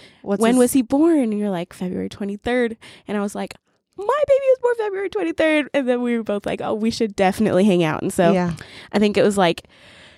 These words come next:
Speaker 2: uh, three, when they were three months old and Jake had been deployed. He was deployed for, like, a couple days and I was lonely and you <laughs> invited me over to your house and we just hit it off and we realized we had a lot more in common than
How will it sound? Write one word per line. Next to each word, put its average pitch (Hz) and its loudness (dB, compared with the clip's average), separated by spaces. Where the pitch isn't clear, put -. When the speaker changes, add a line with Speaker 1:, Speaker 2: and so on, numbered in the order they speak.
Speaker 2:
uh, 196 4
three, 220 2
when 214 4
they 196 2
were 190 2
three 208 -2
months 214 0
old 185 4
and 180 0
Jake 175 2
had 180 -2
been 175 2
deployed. 165 0
He 190 -2
was 170 -2
deployed 208 -2
for, - -4
like, 262 -2
a 190 -4
couple - -4
days 156 -2
and 185 -4
I - -4
was 170 -8
lonely 165 -6
and 180 -4
you 180 -4
<laughs> - -8
invited 214 0
me 214 4
over 190 2
to 185 -4
your 170 -4
house 170 -4
and 170 -2
we 185 -6
just - -10
hit 202 -2
it 269 -2
off 466 -8
and 226 4
we 220 6
realized 196 2
we 208 4
had 175 2
a 208 2
lot 196 2
more 196 0
in 190 -4
common 170 -4
than 190 -6